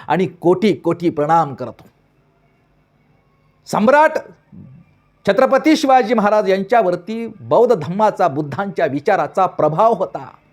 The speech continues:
सम्राट अशोकानंतर खऱ्या अर्थानं या देशामध्ये, या महाराष्ट्रामध्ये धम्मराज्य निर्माण करण्याचं, प्रबुद्ध समाज निर्माण करण्याचं,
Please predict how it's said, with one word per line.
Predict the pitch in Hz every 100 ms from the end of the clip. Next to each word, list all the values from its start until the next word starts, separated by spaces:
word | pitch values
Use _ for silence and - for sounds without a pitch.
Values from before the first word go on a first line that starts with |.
| _ _ _ _ _ _ _ _ _
सम्राट | - 208 202 269 302 302
अशोकानंतर | 185 214 294 302 285 262 262 269 220 156 - _ _ _ _ _ _ _ _ _ _ -
खऱ्या | 240 277 233
अर्थानं | 233 - 247 247 269
या | 269 247
देशामध्ये, | 180 120 190 190 247 214 196
या | 175
महाराष्ट्रामध्ये | 170 214 214 - 165 165 160 247 233 - 131
धम्मराज्य | 127 190 294 311 262 240 247
निर्माण | 233 220 208 196
करण्याचं, | 190 165 151 139 123 - _ _ _ _ _ _ _ _ _
प्रबुद्ध | 190 190 269 277 285
समाज | - 220 247 294 294
निर्माण | 262 247 233 214
करण्याचं, | 208 190 170 -